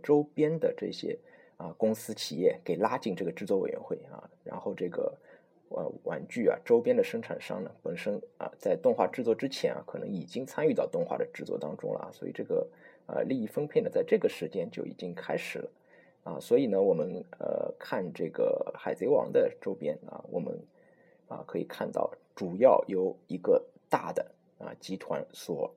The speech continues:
啊，几乎是一个垄断的地位啊。当然这个集团呢，对于日本，整个日本的玩具市场也有一个非常强大的这个，啊，地位，那么就是，啊，我们说的 B 社啊，万代啊，邦代啊，这个集团。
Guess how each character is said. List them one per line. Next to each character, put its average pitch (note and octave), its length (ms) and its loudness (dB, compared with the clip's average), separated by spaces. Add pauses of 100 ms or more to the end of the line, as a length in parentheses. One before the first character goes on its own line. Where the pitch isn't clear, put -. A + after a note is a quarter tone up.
(260)
啊， - 180 -18
几 C3 200 -2
乎 C3+ 200 0
是 - 360 -6
一 - 100 -14
个 - 400 2
垄 F2+ 260 -2
断 G#2+ 160 4
的 - 80 -4
地 - 220 -8
位 - 140 0
啊。 - 180 -4
当 D#2+ 100 -6
然 E2 100 -4
这 G2+ 100 0
个 G#2 80 0
集 - 160 -10
团 E2 200 -4
呢， E2+ 200 -4
对 G2+ 120 2
于 F#2 160 0 (300)
日 B2+ 160 2
本， D#2 240 4
整 - 160 -6
个 - 80 4
日 C3+ 100 4
本 C3 140 2
的 E2 60 4
玩 F2+ 180 2
具 C3 100 -2
市 - 160 -4
场 - 220 -10
也 E2 220 -4
有 - 240 4
一 - 120 -8
个 - 240 -4
非 F#2 140 -4
常 - 180 -8
强 - 300 -12
大 - 220 -2
的 - 200 -6
这 - 120 -12
个， - 200 -8 (360)
啊， - 180 -8
地 F#2 120 -2
位， - 120 -4 (100)
那 - 80 -12
么 F2 80 -8
就 D#2+ 140 -8
是， - 300 -8 (240)
啊， - 20 -20
我 - 140 -6
们 - 100 -10
说 - 180 -6
的 - 200 -10 (260)
B C3+ 140 0
社 - 260 4 (160)
啊， - 160 -16 (200)
万 G#2+ 180 4
代 - 280 0
啊， - 200 -14
邦 A3+ 180 2
代 - 160 -8 (180)
啊， - 140 -18
这 - 80 -2
个 - 80 -4
集 - 140 -10
团。 - 180 -14